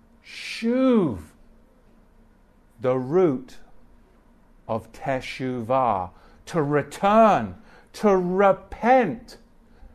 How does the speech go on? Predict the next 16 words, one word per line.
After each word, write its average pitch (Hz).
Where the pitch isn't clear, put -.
That's 233
the 240
message 233
of 226
the 233
prophets. 240
That 190
was 226
the 226
climactic 226
message 220
of 156
John 214
the 220
Immerser. 220
Repent. 269